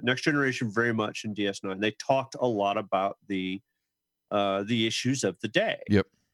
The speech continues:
Speaker 1: And if Blacklist is gonna go that way, that's fine, but be consistent with it.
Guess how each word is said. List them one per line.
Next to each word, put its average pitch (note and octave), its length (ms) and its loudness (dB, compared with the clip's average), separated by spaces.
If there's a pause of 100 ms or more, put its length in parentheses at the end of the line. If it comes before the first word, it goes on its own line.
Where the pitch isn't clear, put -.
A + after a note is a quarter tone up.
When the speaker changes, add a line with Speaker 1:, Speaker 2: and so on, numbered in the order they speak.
(140)
Speaker 1:
And D3 120 4
if C#3 100 -4
Blacklist F#3+ 460 0
is F3 80 -2
gonna D#3 180 4
go C#3+ 300 2
that A2+ 240 2
way, G#2+ 180 0
that's A#2 240 0
fine, F3+ 440 2
but B2 120 0
be B2 140 0
consistent - 720 -2
with G2 240 -8
it. - 120 -10